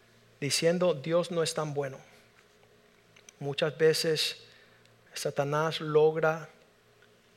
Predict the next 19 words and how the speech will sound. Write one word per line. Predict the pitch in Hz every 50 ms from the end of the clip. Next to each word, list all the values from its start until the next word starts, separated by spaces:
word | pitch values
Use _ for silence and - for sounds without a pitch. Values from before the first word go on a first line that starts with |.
| _
cumplir | - - 143 139 135 - - 156 170 180 180 175
ese | 165 147 - 156 143
propósito. | - 147 139 - - 143 135 - - 135 - - 139 156 170 165 -
Por | - 139
eso | 147 147 - 165 156
uno | 151 151 156
de | 151 151
los | 147 139
versículos | 143 135 - - 156 156 160 151 139
más | 143 147 147 - -
poderosos | - 160 151 143 143 147 147 - 156 143
para | - 143 135 139 135
la | 131 135 131
vida | 135 147 147 156 151
cristiana | - 143 135 - - 151 147 147 156 151
es | 139 127
Romanos | - 147 139 143 151 156 147 135 - -
ocho | 170 151 147 - 156
veintiocho: | 143 143 139 127 - 139 143 151 147 - - 143 135